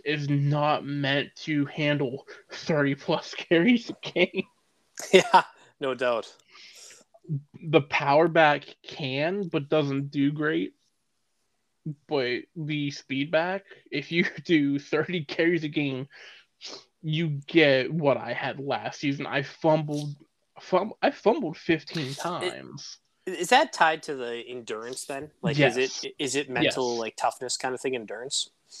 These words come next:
Speaker 1: No,
Speaker 2: Like,
Speaker 1: it's
Speaker 2: I,
Speaker 1: not,
Speaker 2: I, I
Speaker 1: no, it's, it's more, it's more physical endurance, because with the sim, the more carries you get as a running back, the slower you get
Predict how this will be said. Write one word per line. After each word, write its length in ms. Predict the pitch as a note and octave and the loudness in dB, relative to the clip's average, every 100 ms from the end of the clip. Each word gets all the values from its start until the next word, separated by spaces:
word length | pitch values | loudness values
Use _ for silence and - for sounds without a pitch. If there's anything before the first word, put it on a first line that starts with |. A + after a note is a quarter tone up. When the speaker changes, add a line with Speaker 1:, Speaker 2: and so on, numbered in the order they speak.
| - _ | -20 _
Speaker 1:
No, 140 | F3+ F3 | 4 6
Speaker 2:
Like, 120 | D#3 | 6
Speaker 1:
it's 160 | E3 D#3+ | 4 4
Speaker 2:
I, 40 | |
Speaker 1:
not, 180 | F#3+ F3+ - | 0 0 2
Speaker 2:
I, 120 | E3+ | 2
I 40 | |
Speaker 1:
no, 80 | E3+ - _ _ _ - | 2 -2 _ _ _ 2
it's, 460 | G3 D#3 - - F3+ F#3 | 2 0 -12 -2 2 4
it's 260 | F#3 E3+ - | 4 2 0
more, 480 | E3 D#3+ D3 C#3+ C#3 | -2 2 4 6 4
it's 120 | - | 2
more 120 | D3 | -2
physical 520 | C#3 - D#3+ C#3 C#3 C3 | 0 2 2 2 -2 -2
endurance, 380 | C3 C3 C3+ | 0 0 0
because 640 | C#3 C3+ D3+ C3+ C3+ C3+ - _ _ - _ - | -4 -4 -2 -2 -2 -4 -10 _ _ -20 _ -4
with 200 | D#3+ C#3+ | -2 -2
the 100 | C#3+ | -6
sim, 460 | - G#3+ G#3+ D#3+ | 2 6 6 6
the 100 | D3 | 6
more 260 | C#3+ D3 C#3+ | 4 4 0
carries 540 | C#3+ D#3+ D3+ D3+ C#3 | 0 -2 0 0 -2
you 80 | C3+ | -6
get 340 | C3 C#3+ C#3 C#3+ | -8 0 2 2
as 140 | D3 | 0
a 100 | B2+ | -4
running 360 | A#2 A#2+ C#3 D3+ | -4 -2 0 4
back, 340 | C#3+ D#3 - - _ _ _ - _ _ _ _ | 4 4 0 -14 _ _ _ -20 _ _ _ _
the 120 | D#3+ E3 | -2 -2
slower 440 | - D#3+ D#3 C3+ | 0 2 4 2
you 220 | C3 C#3 | -2 -8
get 440 | D3 D3 B2 E2 | -2 2 2 -2